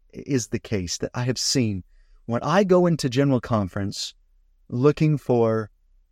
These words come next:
a, a personal prophetic epistle. Every time I've received one, a message that I felt was specifically and personally tailored to my circumstance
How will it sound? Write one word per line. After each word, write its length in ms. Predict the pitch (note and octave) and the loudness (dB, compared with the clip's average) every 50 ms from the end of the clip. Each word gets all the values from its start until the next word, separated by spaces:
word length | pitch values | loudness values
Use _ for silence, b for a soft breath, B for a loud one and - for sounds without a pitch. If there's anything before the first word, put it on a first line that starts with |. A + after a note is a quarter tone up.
| - | -6
a, 200 | - A#2+ - B2 | -4 -2 -2 -2
a 40 | A#2 - - | -4 -4 -6
personal 600 | - - - E3 D3+ - - D#3+ D#3 D3+ D#3 D#3 - _ _ - | -12 -6 -4 -4 -2 0 0 0 0 0 -2 -6 -10 _ _ -12
prophetic 680 | - - B2+ A2 - - - C3 B2+ B2+ B2+ - - - _ _ _ _ _ _ _ - - - | -4 -2 -2 -2 -2 0 2 2 2 2 -2 -4 -18 -20 _ _ _ _ _ _ _ -20 -14 -6
epistle. 520 | - - - - - G2+ - - - - _ _ _ _ - - - - - - _ _ _ _ - - _ _ - _ - _ - - - - - - - - - - - | -6 -6 -4 -2 -4 -4 -4 -4 -12 -14 _ _ _ _ -20 -20 -20 -20 -20 -20 _ _ _ _ -20 -20 _ _ -20 _ -20 _ -20 -20 -20 -20 -20 -20 -20 -20 -14 -4 2
Every 260 | C#3 C3 B2+ B2 B2+ | 4 4 4 4 2
time 440 | B2 - A2+ G#2 G2 F2+ F2+ F2+ F2 _ _ _ _ _ - | 0 2 -2 -2 -2 -2 -6 -8 -10 _ _ _ _ _ -6
I've 180 | - G#2+ G2 F2+ | -4 -4 -2 -2
received 460 | F#2+ F#2 - - - G2+ E2+ - - | -4 -4 -4 -4 -6 -6 -6 -8 -12
one, 80 | - - _ - _ _ _ _ _ _ - - _ _ _ _ _ _ _ - _ _ _ _ - | -18 -20 _ -20 _ _ _ _ _ _ -20 -20 _ _ _ _ _ _ _ -20 _ _ _ _ 0
a 120 | C3+ C3 | 0 2
message 500 | B2+ C3+ E3 E3 D3+ - - A#2+ - - | 4 4 4 2 2 2 2 0 0 2
that 120 | - B2 | 0 2
I 140 | B2+ C#3+ C#3 | 2 2 0
felt 320 | - - - A2+ A2 - - | 0 2 4 4 4 4 2
was 180 | B2 B2 A2 | 0 0 0
specifically 920 | - - - - G#2+ - - - - E3+ C#3 - D#3 - D3+ D#3 D#3 D3+ - - | 0 -4 -4 -4 -4 -2 -2 -2 -2 -2 -2 -4 -4 0 2 2 2 2 -2 -4
and 240 | A#2 G#2+ G2+ F#2 - | -4 -4 -4 -4 -8
personally 600 | - - - E3 D3+ - - D#3 D3 C#3+ D3+ D#3+ | -10 -4 -2 -2 -2 0 -2 -2 -2 -2 -4 -6
tailored 580 | - - - A2 G#2+ G2+ G2 G2 F#2+ F#2 F2+ - _ _ _ - - - _ _ _ _ _ _ _ - | -8 -6 -2 0 0 2 0 -2 -4 -6 -8 -12 _ _ _ -20 -20 -20 _ _ _ _ _ _ _ -2
to 120 | - B2+ | 0 2
my 260 | A2+ A2 C3 C3 C3+ | 4 4 4 2 2
circumstance 880 | B2 - - B2 A2+ - A2+ G#2 - - - G#2 G2 F#2+ F2+ - - | 2 2 2 2 0 2 0 -2 -2 -2 -2 -2 -2 -2 -4 -6 -10